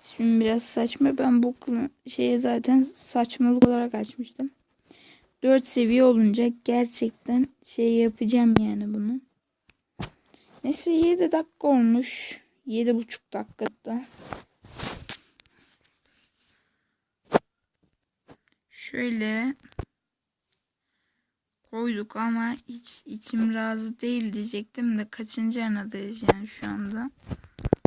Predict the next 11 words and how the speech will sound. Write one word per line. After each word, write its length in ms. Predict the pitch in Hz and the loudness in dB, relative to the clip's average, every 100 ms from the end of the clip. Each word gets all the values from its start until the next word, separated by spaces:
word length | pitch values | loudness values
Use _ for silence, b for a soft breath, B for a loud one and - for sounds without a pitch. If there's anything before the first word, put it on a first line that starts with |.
| - _ | -2 _
İskelet 580 | - - 220 226 220 | -20 -20 -20 -20 -20
ordusunun 800 | 226 214 214 - 233 226 226 - _ _ _ - | -16 -14 -14 -14 -10 -8 -8 -10 _ _ _ -14
olması 720 | 220 226 226 220 - 226 - _ - | -6 -2 -2 -4 -8 -14 -14 _ -18
yani 240 | 208 202 _ _ - | -16 -16 _ _ -16
olabilir 680 | 208 220 214 240 269 240 | -8 -6 -6 -2 -2 -2
de. 180 | 190 208 - _ _ _ _ _ _ _ _ _ _ - | -8 -12 -16 _ _ _ _ _ _ _ _ _ _ -8
Minyon 540 | 220 220 226 247 254 | -2 2 2 2 2
sürüsü 600 | 247 - 214 226 - - - | -2 -8 -6 -4 -6 -8 -8
olma 340 | 214 220 226 | -4 -2 -2
şansı 500 | 233 233 214 220 233 | -4 -4 -4 -6 -6
sıfır. 840 | 226 - - 226 214 180 - - | -6 -6 -4 -8 -8 -12 -12 -12